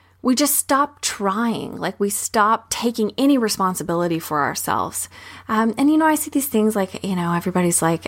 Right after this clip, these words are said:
after their transfer, they wanna go get, like, McDonald's fries or whatever. And I'm thinking, like, "Why are we doing that?" You know, like, that's, that's, like, the last thing we wanna do after a very delicate procedure, right? Is, like,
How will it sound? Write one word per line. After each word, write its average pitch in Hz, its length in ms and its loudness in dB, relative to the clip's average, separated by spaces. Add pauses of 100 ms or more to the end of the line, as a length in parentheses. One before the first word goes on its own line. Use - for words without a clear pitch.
after 175 220 0
their 175 260 4
transfer, 175 680 0
they 170 120 2
wanna 175 180 2
go 175 140 0
get, 165 160 0
like, 180 120 -2
McDonald's 165 480 0
fries 143 460 2
or 107 80 0
whatever. - 380 -2 (260)
And 214 100 0
I'm 220 120 4
thinking, 240 240 -6
like, - 160 -14
"Why 226 160 2
are 277 100 2
we 311 100 -2
doing 240 360 -2
that?" 62 340 -2
You 220 160 2
know, 208 240 6
like, 196 240 0
that's, 226 360 0
that's, 254 340 -2
like, 294 160 2
the 254 80 4
last 240 300 2
thing 214 180 0
we 196 100 2
wanna 190 220 0
do 180 300 0
after 190 340 0
a 202 40 -2
very 196 220 0
delicate 180 480 0
procedure, 190 540 -2
right? 190 240 0
Is, 175 100 -2
like, 185 160 -2